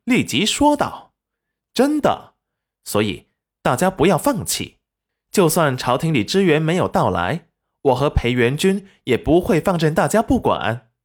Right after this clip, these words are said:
不过修建房屋这个事情，我还要计划一下，写一个详细的计划书，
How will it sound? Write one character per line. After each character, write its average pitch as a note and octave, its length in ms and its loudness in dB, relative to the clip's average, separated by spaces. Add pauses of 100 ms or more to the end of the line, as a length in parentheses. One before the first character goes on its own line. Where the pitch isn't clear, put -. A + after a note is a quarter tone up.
(1080)
不 D#3 100 0
过 C#3 640 2
修 B3 180 -2
建 A3+ 200 0
房 C3+ 380 0
屋 A#3 220 2
这 B3 120 -4
个 A#2+ 120 -2
事 A3+ 260 -2
情， - 340 -8 (440)
我 F#2 80 -4
还 G#2+ 220 -2
要 D3+ 120 0
计 A#3 320 -2
划 G2+ 240 -4
一 F2 80 -10
下， - 340 -8 (640)
写 A2 220 -2
一 C3+ 60 0
个 C3 100 0
详 A2 200 -2
细 - 100 -4
的 G#2+ 100 -2
计 A2 160 -4
划 G2+ 200 -4
书， E3 320 -2